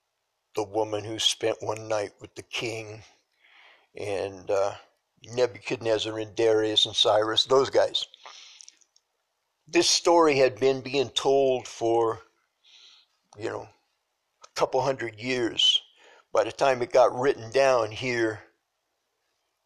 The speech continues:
and attributed to Ezekiel, because the last person that could remember having heard the story said his grandfather told him that he heard it directly from Ezekiel.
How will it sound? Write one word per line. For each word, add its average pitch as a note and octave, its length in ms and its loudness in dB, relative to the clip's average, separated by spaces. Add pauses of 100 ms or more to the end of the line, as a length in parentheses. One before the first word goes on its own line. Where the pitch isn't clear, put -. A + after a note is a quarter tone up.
(240)
and A2 160 -2
attributed A#2+ 720 -2
to B2 320 -4
Ezekiel, A2+ 760 -4
because A2+ 440 -6
the A#2 80 0
last A#2+ 480 4
person A2+ 420 0
that - 220 -4
could A2 180 -6
remember A2 460 -4
having A2 320 0
heard A#2+ 360 -6
the G#2+ 80 -10
story A#2+ 680 2 (800)
said A#2 320 2
his A#2+ 160 -2
grandfather A#2+ 560 0
told A2+ 380 -2
him A2 240 -8
that A2 140 -4
he D#3+ 180 -8
heard A#2 260 -4
it A2 160 -8
directly A2 420 -4
from - 240 -14
Ezekiel. - 540 -12